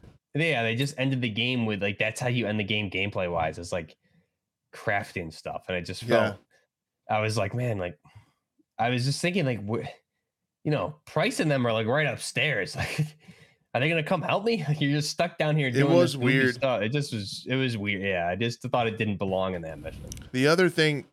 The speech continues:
Speaker 1: uh, the other thing that was like that was, uh, about that mission that was silly was, you know, you're, like, creeping around, stabbing these guys with chunks of glass, and then I'm thinking, like,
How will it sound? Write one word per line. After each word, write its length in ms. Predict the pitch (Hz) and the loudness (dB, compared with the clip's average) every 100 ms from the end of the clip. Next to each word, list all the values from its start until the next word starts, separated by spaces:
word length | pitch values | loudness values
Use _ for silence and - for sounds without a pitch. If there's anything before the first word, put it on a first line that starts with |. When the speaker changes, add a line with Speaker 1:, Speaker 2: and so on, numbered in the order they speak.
| _ | _
Speaker 1:
uh, 340 | 123 120 113 | 6 6 6
the 200 | 98 117 | 2 2
other 160 | 143 147 | 4 4
thing 240 | 147 127 | 2 2
that 160 | 117 117 | 4 4
was 220 | 117 107 | 2 2
like 240 | 113 113 - | 2 2 4
that 240 | 110 107 | 4 6
was, 380 | 110 110 104 107 | 2 0 0 -2
uh, 340 | 104 98 92 - _ - - _ - - _ _ - _ - _ _ _ | 0 0 -2 -8 _ -20 -20 _ -12 -12 _ _ -20 _ -20 _ _ _
about 380 | - 113 127 120 | -4 2 4 6
that 200 | 127 117 | 6 4
mission 300 | 117 113 117 | 2 0 0
that 140 | 110 107 | 0 0
was 120 | 107 | -4
silly 500 | - 120 117 113 107 _ _ _ _ _ _ | -4 -2 0 0 -2 _ _ _ _ _ _
was, 200 | - 123 | -2 0
you 80 | 131 | 2
know, 100 | 143 | 4
you're, 180 | 135 131 | 6 6
like, 240 | 131 120 | 6 4
creeping 360 | - 143 147 139 | 0 -4 -2 0
around, 340 | 123 123 127 | 2 4 4
stabbing 420 | 117 - 123 123 123 | 0 2 4 4 2
these 200 | 117 113 | -2 2
guys 280 | 123 123 | 4 4
with 120 | 120 107 | 0 -4
chunks 320 | - 120 - | -4 -4 -6
of 100 | 104 | -4
glass, 540 | 104 101 117 131 - - | 0 2 2 0 -8 -6
and 160 | 117 120 | -4 0
then 220 | 120 117 _ _ | -2 -2 _ _
I'm 160 | - 131 | 0 0
thinking, 400 | - 160 151 131 | 4 2 6 4
like, 220 | 117 110 | 4 2